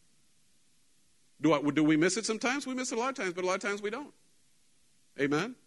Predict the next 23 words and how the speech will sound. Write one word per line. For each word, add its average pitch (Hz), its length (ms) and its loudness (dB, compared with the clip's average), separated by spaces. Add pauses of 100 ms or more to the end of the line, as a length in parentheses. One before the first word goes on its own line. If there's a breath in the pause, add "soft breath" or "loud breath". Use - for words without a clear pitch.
(380 soft breath)
I'm 196 100 0
just 220 120 0
saying, 220 200 4
be 220 120 0
careful 254 500 2 (280 loud breath)
that, 165 200 2
that 180 180 2
you 170 60 0
don't 214 160 2
bring 220 200 2
this 196 200 2
idea 190 320 0
of, 160 340 -2
of 147 140 -6
this 151 120 -4
covenant, 214 220 0
because 165 280 0
the 147 100 0
qui-, 202 500 -2
one 233 180 0
of 302 60 -4
the 202 100 0
keys 165 600 0